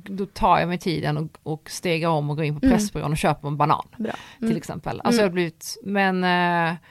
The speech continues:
Speaker 1: men det är nog bara för att jag, eh, är en sån person som bara kan köra på.
Speaker 2: Mm.
Speaker 1: Och det, där har jag ju fått hindra upp mig själv.
Speaker 2: Mm.
Speaker 1: Men, eh,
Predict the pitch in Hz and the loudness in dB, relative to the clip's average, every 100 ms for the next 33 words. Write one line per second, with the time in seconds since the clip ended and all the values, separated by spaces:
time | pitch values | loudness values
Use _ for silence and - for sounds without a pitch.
0 | - - - - _ _ 214 220 233 240 | -20 -20 -20 -20 _ _ 0 2 4 4
1 | 226 240 214 - 202 196 196 185 180 175 | 6 6 6 4 0 0 0 0 0 -2
2 | 180 175 165 170 202 - - - - - | -2 -2 -2 -4 -8 -16 -12 -12 -12 -16
3 | - _ 233 233 - - 202 190 190 208 | -20 _ -20 -18 -10 -4 0 0 -2 -4
4 | 190 - 185 175 175 170 151 - 196 175 | -4 -4 -4 -2 -2 0 0 2 4 4
5 | - - - 233 214 - - - - 175 | 2 -2 2 2 2 0 -10 -16 -6 -6
6 | - 190 165 165 185 170 165 180 160 - | 2 2 2 0 2 2 2 0 -2 -4
7 | - - 160 151 - - - 185 - - | -10 -8 -6 -4 -6 -10 -12 -12 -10 -12
8 | - - 220 226 214 165 165 160 160 160 | -14 -18 -6 0 2 0 -2 -2 -2 -4